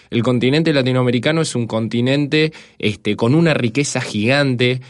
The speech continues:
con una fuerza infinita,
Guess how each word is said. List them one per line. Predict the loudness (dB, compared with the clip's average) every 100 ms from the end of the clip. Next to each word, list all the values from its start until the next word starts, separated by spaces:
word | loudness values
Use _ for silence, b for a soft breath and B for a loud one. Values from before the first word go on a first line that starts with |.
| B _
con | 0
una | 2 2
fuerza | 0 0 0 0 2 2 0
infinita, | 0 -2 -2 0 2 0 2 0 -2